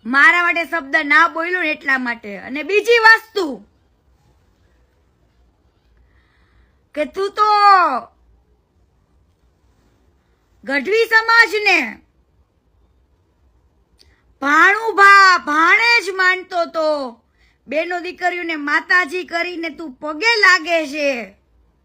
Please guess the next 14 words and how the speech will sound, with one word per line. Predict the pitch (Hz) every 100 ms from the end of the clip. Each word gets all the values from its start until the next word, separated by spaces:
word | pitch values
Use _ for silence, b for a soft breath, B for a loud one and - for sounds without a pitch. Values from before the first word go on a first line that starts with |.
| _ _ _ _ _ _ _ _ _ _ _ _ _ -
હે? | 415 508 - - _ _ _ _ _ _
ચારણ | 294 302 349 349
સમાજને | 302 330 339 349 294 311
તું | 320 339 320 277 202 - _ _ _ _ _ _ _ _ _ -
બહુ | 349 453
માનતો | 466 440 427 427 392 359
તો, | 349 311 254 196 196 _ _ _ _ _ _ _ _ _ _ _ _ _ _ _ _ _ _ _ _ _
તો | 240 226
સા-, | 285 277 320 - -
ચારણ | 320 370 415 403
સમાજની | 381 370 392 330 392 339
દીકરી | 311 349 392 381
બા | 359 370
ઉપર | 349 349 339 311